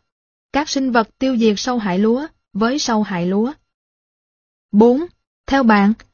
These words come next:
đặc điểm nào là quan trọng nhất của nước sạch? A. Dễ uống. B. Giúp nấu ăn ngon. C. Giúp phòng tránh được các bệnh về đường tiêu hóa, bệnh ngoài da, đau mắt, vân vân.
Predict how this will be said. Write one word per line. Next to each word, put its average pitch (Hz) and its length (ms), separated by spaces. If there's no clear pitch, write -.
đặc - 180
điểm 220 260
nào 226 260
là 214 180
quan 247 260
trọng 196 180
nhất 254 400
của 190 180
nước 269 220
sạch? 226 260
A. 247 360
Dễ 196 240
uống. 247 300
B. 208 100
Giúp 285 260
nấu 233 200
ăn 240 260
ngon. 240 260
C. - 40
Giúp 302 240
phòng 214 260
tránh 226 280
được 226 160
các 294 180
bệnh 202 340
về 208 200
đường 196 240
tiêu 226 180
hóa, 226 320
bệnh 202 260
ngoài 220 220
da, 233 300
đau 233 200
mắt, 262 240
vân 233 220
vân. 233 200